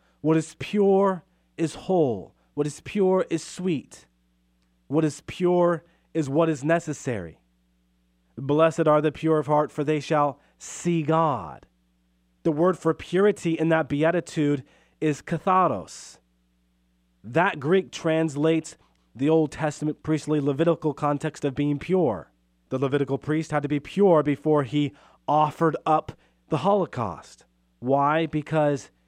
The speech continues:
in that purity, it would have been holy and acceptable. It would have been sweet. So when we read that beatitude about being pure in spirit, for, for we shall see God, part of that being pure is becoming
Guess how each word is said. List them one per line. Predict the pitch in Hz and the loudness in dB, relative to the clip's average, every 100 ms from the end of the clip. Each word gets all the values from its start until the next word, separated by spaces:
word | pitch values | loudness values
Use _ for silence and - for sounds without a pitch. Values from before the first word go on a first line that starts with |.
| _ _ _ _ | _ _ _ _
in | 185 170 | 2 2
that | 160 151 - | 2 0 -6
purity, | - 180 170 143 139 | -4 2 2 2 -2
it | - 135 | -4 -4
would | 143 | -2
have | 131 | -2
been | 131 - _ | -4 -6 _
holy | - 156 151 151 151 | -4 0 2 2 0
and | 139 | -2
acceptable. | 139 - 175 160 120 101 80 _ _ _ _ _ _ _ | -6 -4 -6 -6 -8 -10 -12 _ _ _ _ _ _ _
It | 127 | -4
would | 131 | -2
have | |
been | 135 131 | -2 -4
sweet. | - 165 170 - - - _ _ _ _ _ _ _ | -6 -4 -2 -4 -10 -20 _ _ _ _ _ _ _
So | 156 | 0
when | 151 | 2
we | 147 | 2
read | 135 127 202 240 | 0 -2 -2 0
that | 170 139 | 0 -2
beatitude | 120 135 156 160 - 135 | -4 -2 0 -2 -2 -2
about | 127 123 107 | -2 -2 -2
being | 135 123 101 | -2 -2 -6
pure | - 143 151 151 | -8 -2 0 0
in | 127 | -2
spirit, | - - 147 147 - | -6 -6 -4 -4 -6
for, | - 113 - _ _ | -10 -10 -10 _ _
for | 113 | -6
we | 123 143 | -4 -2
shall | 147 127 | -2 -4
see | - 139 | -4 -6
God, | 123 123 127 147 143 _ _ _ _ _ _ _ _ - | -2 -2 -2 -4 -8 _ _ _ _ _ _ _ _ -14
part | - 151 180 | -4 -2 0
of | 131 | 0
that | 139 131 - 95 | -2 -2 -6 -10
being | 127 127 120 | -6 -4 -4
pure | 107 - 160 131 113 107 - _ _ _ | -8 -6 -2 0 -2 -4 -10 _ _ _
is | 143 117 | -8 -4
becoming | 139 - - 139 131 127 | -6 -4 -4 -2 0 -2